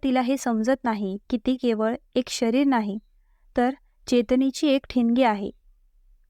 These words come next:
जी जन्म घेत नाही किंवा मरत नाही, तोपर्यंत तिची सुटका होऊ शकत नाही.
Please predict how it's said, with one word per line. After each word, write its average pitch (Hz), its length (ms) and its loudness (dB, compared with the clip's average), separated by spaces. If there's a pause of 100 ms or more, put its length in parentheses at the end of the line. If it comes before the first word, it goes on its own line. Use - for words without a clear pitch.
(160)
जी 247 160 2
जन्म 233 360 0
घेत 240 260 0
नाही 214 300 0 (260)
किंवा 277 220 2
मरत 247 340 0
नाही, 208 300 -2 (760)
तोपर्यंत 262 580 2
तिची 247 220 -4
सुटका - 340 -2
होऊ 247 260 0
शकत 208 340 -4
नाही. 196 200 -6